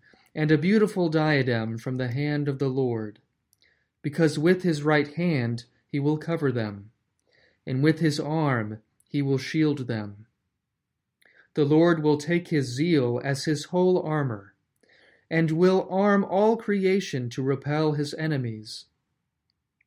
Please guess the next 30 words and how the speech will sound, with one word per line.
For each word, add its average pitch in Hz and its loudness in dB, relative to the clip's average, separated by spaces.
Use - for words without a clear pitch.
He 165 2
will 156 4
put 185 0
on 170 2
righteousness 139 -2
as 139 -4
a 131 0
breastplate, 127 -6
and 147 0
wear 160 8
impartial 165 -2
justice - -6
as 135 -6
a 131 -2
helmet. 113 -8
He 139 -2
will 135 2
take 165 4
holiness 156 0
as 143 -4
an 143 0
invincible 156 -2
shield, 135 -6
and 135 -4
sharpen 185 -2
stern 180 0
wrath 135 -2
for 131 -6
a 123 -2
sword. 120 -6